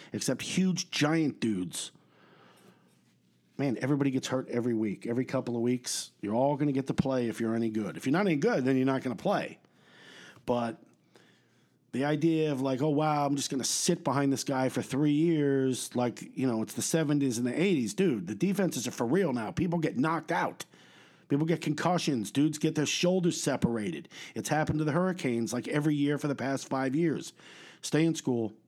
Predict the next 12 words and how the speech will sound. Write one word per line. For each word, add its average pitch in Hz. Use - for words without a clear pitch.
Be 139
ready 156
to 147
play. 101
Be 127
available. 101
Well, 135
that's 151
about 156
it 151
for 143
my 147